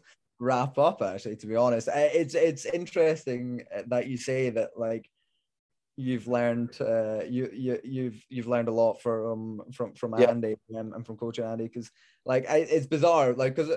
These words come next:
Speaker 2: just recently, just, like, of the, of the opportunities that we've had, like, um, to, to interview yourself and to interview Judy, it's, it's bizarre because it's like,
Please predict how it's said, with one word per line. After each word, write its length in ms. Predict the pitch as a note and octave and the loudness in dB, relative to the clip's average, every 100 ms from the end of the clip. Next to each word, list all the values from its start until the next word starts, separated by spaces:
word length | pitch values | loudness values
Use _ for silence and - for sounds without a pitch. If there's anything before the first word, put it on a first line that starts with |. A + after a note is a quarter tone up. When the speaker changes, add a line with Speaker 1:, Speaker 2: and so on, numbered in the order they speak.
| D#3+ | -4
Speaker 2:
just 220 | D3+ B3+ | 0 2
recently, 360 | E3+ - C3+ B2 | 2 -2 -2 -2
just, 220 | D3 C#3+ | 0 -2
like, 200 | C#3 B2 | 0 0
of 160 | C3 A#2 | 0 -2
the, 260 | B2 A#2+ A#2 | -2 -2 -2
of 120 | C3 C3+ | -6 0
the 140 | A#2+ | 2
opportunities 420 | A#2+ B2 A#2 A2+ | 2 -2 -10 -8
that 60 | A2 | -6
we've 140 | A2 | -6
had, 260 | A#2 A2+ A2+ A2 | -4 -2 -2 -2
like, 180 | A2 _ _ _ _ A2+ | -6 _ _ _ _ -6
um, 680 | A2 A2 G#2+ G#2+ G#2 G2+ - C3 | -4 -2 -4 -6 -8 -8 -12 -2
to, 200 | A2+ G#2 | -2 0
to 140 | C#3 | 0
interview 240 | D3 B2+ | 0 0
yourself 460 | A#2 A2 C#3+ C#3 C3+ | -2 2 4 4 4
and 100 | B2 | 0
to 80 | A#2+ | -4
interview 240 | A2+ G#2+ | -4 -8
Judy, 260 | G#2 A#2+ A#2 | -6 -2 -2
it's, 220 | G#2+ - | -4 -6
it's 200 | G#2+ B2+ | -8 -6
bizarre 380 | C3 A#2+ C#3+ B2+ | -6 0 2 2
because 260 | - A#2+ A#2+ | 0 -6 -6
it's 100 | C#3 | 0
like, 240 | B2 A#2+ | 0 0